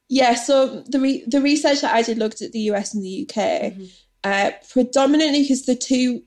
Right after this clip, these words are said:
Speaker 1: key texts that I looked at from the seventies started at the same time.
Speaker 2: Mm-hmm.
Speaker 1: They started within months of each other, but are very different in terms of their ethos and the way that they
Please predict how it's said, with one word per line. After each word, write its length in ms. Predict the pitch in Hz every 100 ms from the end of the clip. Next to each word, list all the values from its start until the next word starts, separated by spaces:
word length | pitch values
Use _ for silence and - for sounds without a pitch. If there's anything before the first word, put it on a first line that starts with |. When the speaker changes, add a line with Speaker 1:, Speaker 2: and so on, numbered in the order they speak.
| -
Speaker 1:
key 240 | 262 240
texts 320 | 240 247 -
that 120 | 240
I 80 | 214
looked 220 | 226 226 240
at 140 | -
from 120 | 226
the 80 | 220
seventies 560 | - 220 220 240 220 -
started 420 | 233 208 247 247
at 80 | 262
the 60 |
same 260 | 262 269 269
time. 400 | 262 214 226 339
Speaker 2:
Mm-hmm. 360 | 370 - - -
Speaker 1:
They 60 |
started 400 | 233 - 233 240
within 200 | 262 247 233
months 240 | 220 -
of 80 | 233
each 200 | 220 -
other, 380 | 233 214 220 254 - - _ _ _
but 140 | 233 233
are 40 |
very 360 | 214 220 214 226
different 640 | 214 220 - 240 277 285 _
in 120 | 220
terms 320 | 220 214 208
of 140 | 220 214
their 380 | 202 202 202 -
ethos 600 | 220 214 226 196 202 -
and 160 | 208 202
the 60 |
way 140 | 202 196
that 160 | 202
they 340 | 196 190 190